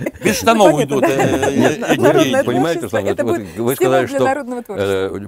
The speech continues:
Speaker 3: М-, Пугачёва великая певица. Да, это замечательная. Ни-, никто
Speaker 1: Ну, не
Speaker 3: говорит,
Speaker 1: великая,
Speaker 3: не-,
Speaker 1: за-, замечательная.
Speaker 3: замеч-, замечательная
Speaker 1: Да.
Speaker 3: певица. Но для меня главное, куда она поведёт. Мы с ней встречались. Вот. И мне было это... я знал, куда ведёт Ма-, Ма-, Мордасова,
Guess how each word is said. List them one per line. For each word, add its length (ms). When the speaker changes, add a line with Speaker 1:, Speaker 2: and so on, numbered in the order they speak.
Speaker 3:
М-, 180
Пугачёва 920
великая 400
певица. 420
Да, 360
это 320
замечательная. 720
Ни-, 140
никто 300
Speaker 1:
Ну, 60
не 120
Speaker 3:
говорит, 160
Speaker 1:
великая, 260
Speaker 3:
не-, 100
Speaker 1:
за-, 80
замечательная. 500
Speaker 3:
замеч-, 300
замечательная 380
Speaker 1:
Да. 60
Speaker 3:
певица. 420
Но 140
для 100
меня 260
главное, 560
куда 460
она 180
поведёт. 680
Мы 140
с 80
ней 100
встречались. 720
Вот. 260
И 80
мне 240
было 180
это... 340
я 280
знал, 300
куда 260
ведёт 280
Ма-, 160
Ма-, 160
Мордасова, 640